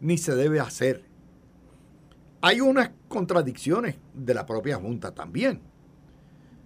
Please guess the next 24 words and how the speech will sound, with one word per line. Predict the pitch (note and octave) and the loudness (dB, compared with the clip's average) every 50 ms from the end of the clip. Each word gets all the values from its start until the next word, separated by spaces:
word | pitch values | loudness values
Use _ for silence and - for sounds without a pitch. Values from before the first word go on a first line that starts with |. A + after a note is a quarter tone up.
| - - - - | -20 -20 -14 -10
Esa | - - C4 B3 F#3+ | -2 0 0 0 0
Junta | A#3 C4+ C#4 F#3 - E3 D3+ D3+ D3 - - | 0 -2 -2 0 2 2 2 2 0 -4 -2
aprobó | - D#3 - D3+ C3+ B2+ B2+ D#3+ G3+ G#3 E3+ C3 C3 C#3+ D3+ - - - - - - - _ - _ - - - _ - - - - - | -2 0 0 2 0 2 4 4 4 6 6 4 4 2 -4 -12 -20 -20 -20 -20 -20 -20 _ -20 _ -20 -20 -20 _ -20 -20 -20 -16 -2
que | - D#3 D3 C#3 - - - | 2 4 4 4 2 0 -4
u-, | F3+ E3+ D3+ - - _ - | -8 -10 -10 -10 -14 _ -8
una | F3+ E3 F3+ A3+ G#3 F#3+ | -4 -2 0 0 0 0
reforma | E3+ G#3 F3+ - F#3+ G3+ G3+ G3+ G#3 G#3 G3+ F#3+ | 2 2 2 2 2 2 2 2 2 0 2 4
laboral | F#3 F#3 F3+ E3 F3 F3+ F#3+ F#3 G3 G3+ F#3 - | 6 6 6 6 6 4 4 4 2 0 -4 -10
donde | C#3+ C#3+ E3 D#3+ D3+ D#3 D#3 | -4 -2 -2 0 2 0 0
se | D3+ - F3 D3+ | 2 2 0 2
restituyó | D3 D#3+ D#3 C3+ - - - - F3+ E3 - E3 D#3+ D3+ C3+ E3+ G#3+ A3+ G#3+ - - - - - - - - - - - - - - - - - | 2 2 0 0 0 -6 -6 -4 -4 -4 -2 -2 -2 4 8 8 8 8 6 0 -12 -20 -20 -20 -20 -20 -20 -20 -20 -20 -20 -20 -20 -20 -20 -6
los | - D#3 E3 D#3 D#3+ | 4 6 6 6 6
derechos | D#3 C3+ C#3 E3 E3+ A#3+ A#3 F#3+ | 4 4 4 2 2 2 0 4
del | E3+ F3 D#3+ | 4 2 2
empleado | D3+ D3 D3 - B2 B2+ C#3 E3 G#3+ G#3+ - | 2 -2 -4 -2 -2 0 0 2 0 0 -2
público | - C#3+ C3+ C3+ E3 G#3 F3+ - B3+ G3+ | -2 -6 -6 -4 -6 -6 -2 2 2 2
al | B2 B2 - | 2 -2 -8
punto | - C3 C3 C#3+ D3 A3 F3+ | -10 -8 -8 -2 0 0 0
de | C3+ | 0
tener | - C3 A#2+ C3+ F3 | -2 -4 -4 -4 -4
veinticuatro | F3+ E3 F3+ D#3 C3+ B2+ - - - A#2 - - A#2 C3+ D3+ F3 - G4 G3+ C#3 | 0 0 0 0 0 -2 -6 -8 -10 -10 -8 -4 -2 0 0 0 0 0 -2 0
días | C3+ D#3 F#3 D3+ C3 | 0 0 0 0 0
de | E3 | 0
vacaciones, | C#3+ C#3 B2+ - G#2+ G#2+ - - A2+ A2+ A2 A#2+ D#3+ A3 A3+ | -2 -2 -4 -4 -8 -10 -10 -10 -10 -8 -8 -8 -8 -8 -10